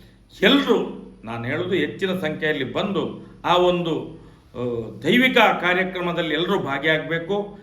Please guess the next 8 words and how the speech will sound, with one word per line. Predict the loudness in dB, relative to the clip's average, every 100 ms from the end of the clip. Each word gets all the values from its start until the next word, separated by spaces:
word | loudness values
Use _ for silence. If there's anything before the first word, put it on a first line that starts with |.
| -8
ಇನ್ನಷ್ಟು | -2 2 2 2 0 -2 -2 -10 -10 -2
ಸೌಜನ್ಯಳ | 0 2 2 2 4
ಹೋರಾಟಕ್ಕೆ | 4 4 2 0 0 -2 -6 -6
ಶಕ್ತಿಯನ್ನು | -4 -4 -2 2 2 2 -4 -8 -14 -20 -14 -2
ತುಂಬಬೇಕು. | 0 2 2 2 2
ನಮ್ಮೆಲ್ಲರ | 0 2 2 4 4 4 2
ಸಹಕಾರದಿಂದ | 2 2 2 0 -2 -4
ನಾಳಿನ | -4 -2 -2 -4